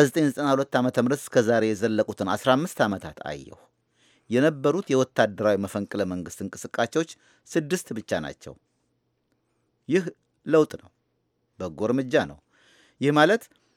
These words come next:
የተገደሉት ፕሬዝዳንቶች ቁጥር አሁን ያነሰ ነው። ወደ መንበረ ስልጣኑ የሚዘልቁት ጄኔራሎች ቁጥር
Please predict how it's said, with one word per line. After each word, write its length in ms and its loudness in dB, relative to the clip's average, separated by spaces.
የተገደሉት 640 4
ፕሬዝዳንቶች 580 0
ቁጥር 260 -2
አሁን 260 0
ያነሰ 480 2
ነው። 140 -16
ወደ 180 4
መንበረ 340 4
ስልጣኑ 400 0
የሚዘልቁት 600 0
ጄኔራሎች 500 4
ቁጥር 280 -6